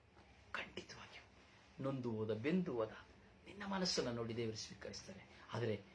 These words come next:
ನೀನು ಯಾರನ್ನ ನೋಯಿಸಿದೆಯೋ ಅವರಲ್ಲಿ ಕ್ಷಮೆ ಯಾಚಿಸು, ಅವರಿಗೆ ಸಾಂತ್ವನವನ್ನು ಕೊಡು,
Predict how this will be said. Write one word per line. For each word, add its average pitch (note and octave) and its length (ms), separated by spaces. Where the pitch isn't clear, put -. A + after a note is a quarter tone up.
ನೀನು C3+ 280
ಯಾರನ್ನ D3+ 500
ನೋಯಿಸಿದೆಯೋ A2+ 580
ಅವರಲ್ಲಿ G#2+ 300
ಕ್ಷಮೆ - 300
ಯಾಚಿಸು, - 460
ಅವರಿಗೆ F3+ 320
ಸಾಂತ್ವನವನ್ನು A#2+ 600
ಕೊಡು, - 240